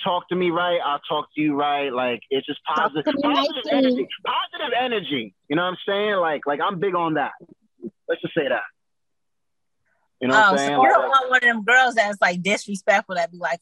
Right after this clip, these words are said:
Speaker 3: "Oh, you stupid idiot. I told you to put the hot dogs on the left side of the counter,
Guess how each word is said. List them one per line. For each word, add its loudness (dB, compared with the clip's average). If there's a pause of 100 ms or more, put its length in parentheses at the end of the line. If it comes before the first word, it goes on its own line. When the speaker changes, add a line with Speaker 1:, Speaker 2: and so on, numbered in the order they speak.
Speaker 3:
"Oh, 2
you -8
stupid -10 (240)
idiot. -8 (360)
I 0 (100)
told 0
you 4
to 0
put -2
the 2 (100)
hot 0
dogs 0 (240)
on 0
the 0
left -2
side 0
of -6
the -20
counter, -4